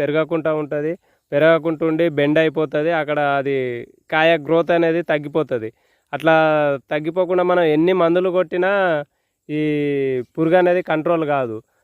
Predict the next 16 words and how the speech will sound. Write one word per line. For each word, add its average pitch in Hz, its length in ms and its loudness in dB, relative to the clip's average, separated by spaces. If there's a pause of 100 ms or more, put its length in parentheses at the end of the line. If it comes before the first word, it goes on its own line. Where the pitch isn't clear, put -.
(180)
అయితే 143 220 -2 (160)
ఈ - 20 2 (120)
పురుగు 175 360 0
మందు 190 220 2 (120)
మనం 185 180 2 (140)
కంట్రోల్ 175 420 0
చేసుకోవడానికి, 170 760 -2 (180)
మనం 156 180 -4 (160)
పురుగు 160 280 -6
మందు 165 220 0
అనేది 160 240 -2 (420)
తక్కువ 175 260 0 (340)
యూజ్ 160 220 -4
చేయడానికి 165 520 -2 (400)
ఇది 151 160 -4
ఒక - 80 -6